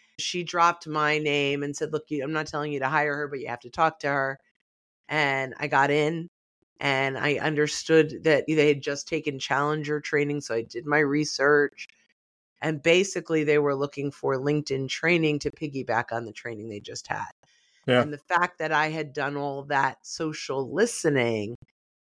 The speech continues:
Speaker 1: really gave me a preeminence in their eyes that even the big companies didn't have.
Speaker 2: Yeah.
Speaker 1: Because I practiced what I was gonna teach.
Speaker 2: When you go
Speaker 1: So
Speaker 2: back to the concept of it's not what you know, it's who you know, I think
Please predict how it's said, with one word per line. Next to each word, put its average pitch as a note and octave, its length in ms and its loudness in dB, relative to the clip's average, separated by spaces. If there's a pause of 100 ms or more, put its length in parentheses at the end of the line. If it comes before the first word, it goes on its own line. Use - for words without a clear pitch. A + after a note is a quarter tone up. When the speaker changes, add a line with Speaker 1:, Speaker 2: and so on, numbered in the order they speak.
(200)
Speaker 1:
really F3+ 640 6 (140)
gave E3 220 0
me E3+ 140 -2
a D#3 60 0
preeminence D#3+ 1120 -2
in E3 200 0
their C#3+ 260 4
eyes C3+ 500 2
that D3 160 -2
even D3+ 280 -2
the C#3 60 0
big A#2+ 220 0
companies A2 500 -4
didn't G#2 240 -12
have. G2+ 220 -8 (640)
Speaker 2:
Yeah. B2 140 4
Speaker 1:
Because C3+ 140 0
I D3 160 -2
practiced D#3+ 840 0
what C#3 140 -6
I C3+ 80 -4
was C3 180 -8
gonna G#2+ 220 -6
teach. - 520 -8 (760)
Speaker 2:
When E3 120 -2
you D#3 60 6
go D3+ 80 6
Speaker 1:
So F3+ 80 4
Speaker 2:
back F3+ 200 2 (200)
to D#3 60 -2
the D3+ 120 0
concept C#3+ 560 2
of B2 260 2
it's - 160 -6
not C3 280 4
what B2 240 2
you C#3 80 2
know, C3+ 240 4
it's - 120 -4
who C3 80 0
you C3 160 2
know, C#3 380 2
I C3 80 -6
think C#3+ 220 -4